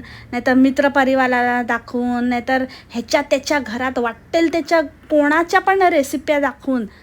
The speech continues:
रेसिप्या बघितलं? यांच्यासारखी भाषा झाली माझी. शी, शी, शी, शी, शी, शी, शी, शी. नाही जीजी, ये कैसे हो सकता है भाई?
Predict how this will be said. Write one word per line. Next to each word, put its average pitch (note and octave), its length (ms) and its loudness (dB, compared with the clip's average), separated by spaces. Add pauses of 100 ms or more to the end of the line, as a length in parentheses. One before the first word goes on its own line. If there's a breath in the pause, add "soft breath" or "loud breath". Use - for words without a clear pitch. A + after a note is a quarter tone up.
(240 loud breath)
रेसिप्या A3 420 -6 (220)
बघितलं? C#4 320 -2 (240)
यांच्यासारखी B3+ 540 -4
भाषा G#3+ 280 -6
झाली G3+ 220 -6
माझी. F#3+ 280 -10 (320 soft breath)
शी, - 140 -14
शी, G#3+ 120 -14
शी, G#3 140 -10
शी, G#3 120 -12
शी, G#3 160 -12
शी, A3 140 -12
शी, G#3+ 160 -14
शी. C#4 460 -4 (440 loud breath)
नाही C4+ 280 2
जीजी, D#4+ 640 4
ये D4 100 0
कैसे A#3+ 240 -4
हो A3 60 -4
सकता G#3+ 280 -10
है A#3 80 -2
भाई? C4 440 0